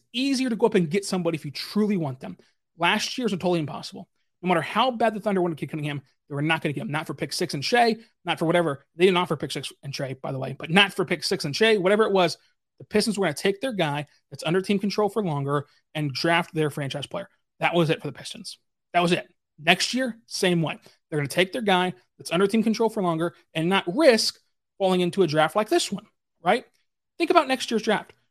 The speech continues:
Victor's a clear-cut number, number one. If I give you ten future first-round picks, there's no guarantee that half of those have a draft that clear-cut number one like Victor is. That's where the value is, is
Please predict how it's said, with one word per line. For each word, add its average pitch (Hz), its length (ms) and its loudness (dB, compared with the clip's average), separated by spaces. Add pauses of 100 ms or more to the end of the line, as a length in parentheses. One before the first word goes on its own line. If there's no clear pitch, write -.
(720)
Victor's - 280 0
a 247 40 0
clear-cut 262 300 0
number, 214 240 4
number 196 220 2
one. 208 240 0 (220)
If - 120 -4
I 294 60 6
give 311 120 4
you 285 100 4
ten - 560 0
future 269 260 -2
first-round 247 300 -2
picks, 262 200 -4
there's 226 180 2
no 233 300 6
guarantee 269 960 -2
that 214 140 -2
half 302 400 -2
of 277 80 -2
those 208 240 6
have 214 240 2
a 202 40 0
draft 240 340 -2
that 202 100 0
clear-cut 214 360 0
number 214 160 0
one 208 260 0 (260)
like 208 160 0
Victor 233 340 -4
is. - 140 -14 (320)
That's 220 260 -2
where 226 80 0
the 214 100 4
value 170 360 0
is, 151 340 -6
is 151 260 -2